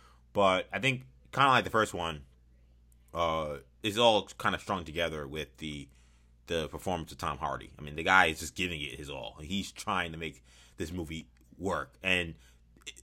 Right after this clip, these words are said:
to his, to Serkis's credit, this is a lot easier of a job. The first movie, which I actually watched before I watched this one, I don't think he could have done it.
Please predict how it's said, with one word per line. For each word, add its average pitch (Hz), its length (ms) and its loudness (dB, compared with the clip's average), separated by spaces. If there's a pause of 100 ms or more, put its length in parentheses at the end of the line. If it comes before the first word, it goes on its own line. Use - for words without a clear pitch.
(100)
to 107 200 2
his, 113 220 4 (400)
to 104 260 4 (120)
Serkis's 131 520 2
credit, 85 380 -2 (220)
this 139 120 2
is 131 60 0
a 120 60 4
lot 113 240 12
easier 98 340 2
of 76 80 -4
a 73 40 -8
job. 67 320 -8
The 92 60 -2
first 175 320 4
movie, 92 380 -2 (220)
which 82 140 -2
I 110 40 10
actually 107 320 10
watched 104 380 6
before 104 220 2
I 90 40 4
watched 90 220 2
this 107 180 -4
one, 73 220 -10 (480)
I 123 80 12
don't 123 220 10
think 110 180 2
he 101 140 -4
could 104 120 -2
have 78 100 -6
done 69 180 -6
it. 55 100 -20